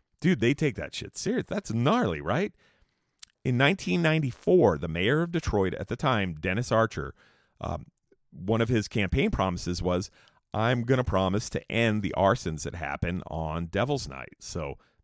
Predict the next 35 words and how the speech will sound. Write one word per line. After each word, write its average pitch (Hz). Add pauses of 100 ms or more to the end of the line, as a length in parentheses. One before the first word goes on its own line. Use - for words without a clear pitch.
big 78
promise, 175
Mayor. 117
Well, 90
he 98
came 104
through. 127 (480)
In 92
nineteen 120
ninety-five, 151
the 98
city 117
of 135
Detroit 113
organized 135
and 92
created 87 (360)
what 85
was 92
called 85 (120)
Angels -
Night, - (720)
which 107
is 113
a, 123
pretty -
much, 120
like, 101
a 98
very 101
serious 101
neighborhood 87
watch 78 (440)
situation. - (200)
Uh, -